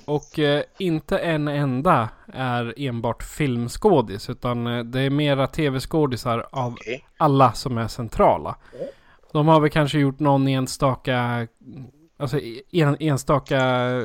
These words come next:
Speaker 1: film med, utan några större roller.
Speaker 2: Ja, ja.
Speaker 1: Men annars har de bara varit med i T V-serier.
Speaker 2: Okej.
Speaker 1: Och jag ska säga, det syns ju faktiskt på,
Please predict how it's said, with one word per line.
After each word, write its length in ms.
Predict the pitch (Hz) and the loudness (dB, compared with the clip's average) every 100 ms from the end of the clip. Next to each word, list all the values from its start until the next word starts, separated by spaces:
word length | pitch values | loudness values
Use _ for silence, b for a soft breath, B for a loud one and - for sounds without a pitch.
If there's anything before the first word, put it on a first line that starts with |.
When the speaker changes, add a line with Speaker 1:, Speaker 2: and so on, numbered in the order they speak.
| 107 | -6
Speaker 1:
film 460 | - 151 127 123 127 _ | -4 -2 0 -2 -6 _
med, 800 | - 143 139 127 127 120 92 117 - - | -10 -4 -2 0 0 -2 -6 -12 -16 -10
utan 360 | 160 143 147 135 | -6 -2 0 0
några 80 | |
större 380 | 127 - 139 131 | 0 2 2 4
roller. 500 | 143 135 151 180 110 b b | 2 2 2 0 -4 b b
Speaker 2:
Ja, 120 | 156 117 | -8 -4
ja. 100 | 123 | 0
Speaker 1:
Men 100 | 147 | 2
annars 280 | 151 143 139 | 4 2 0
har 160 | 135 | 0
de 220 | 131 127 | 0 -2
bara 440 | 131 135 127 127 131 | 0 2 2 0 -2
varit 220 | 123 117 | -2 -4
med 140 | 117 | -6
i 40 | 113 | -6
T 200 | - 131 | -6 -6
V-serier. 560 | 120 170 127 - 123 - _ _ 147 | -4 -4 -4 -6 -18 -20 _ _ -10
Speaker 2:
Okej. 480 | 202 - 185 226 - _ | -10 -12 -10 -10 -12 _
Speaker 1:
Och 200 | - 147 | -2 2
jag 80 | 143 | 4
ska 120 | 139 | 2
säga, 180 | 135 156 | 2 2
det 220 | 135 143 | 2 0
syns 720 | 135 - - 170 160 151 - 147 | 0 -6 2 4 4 0 -4 0
ju 200 | 135 127 | 0 0
faktiskt 880 | - 123 - - 127 - - - | 0 -2 -2 -6 -6 -6 -14 -12
på, 360 | - 135 117 | -4 -2 0